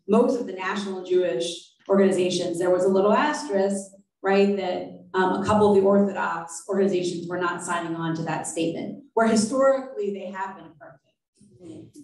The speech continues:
Commentaries haven't changed. Bible hasn't changed. <laughs> Talmud hasn't changed, right? So the political in that, and I think the rights and responsibilities play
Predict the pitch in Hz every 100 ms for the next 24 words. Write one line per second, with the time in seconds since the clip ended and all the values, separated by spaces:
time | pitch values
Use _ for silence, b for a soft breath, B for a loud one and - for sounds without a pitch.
0 | - 302 349 330 302 269 247 208 202 202
1 | - - - _ _ - 180 190 196 196
2 | 202 202 190 190 190 196 - - 349 -
3 | 480 480 427 427 185 190 190 196 196 -
4 | 190 170 165 - - - 208 208 202 -
5 | - 196 190 - - _ _ 202 202 214
6 | 233 226 226 202 202 - - 165 165 -
7 | 190 190 180 196 202 190 185 185 180 170
8 | - 170 165 160 156 151 151 - - 165
9 | 156 156 - -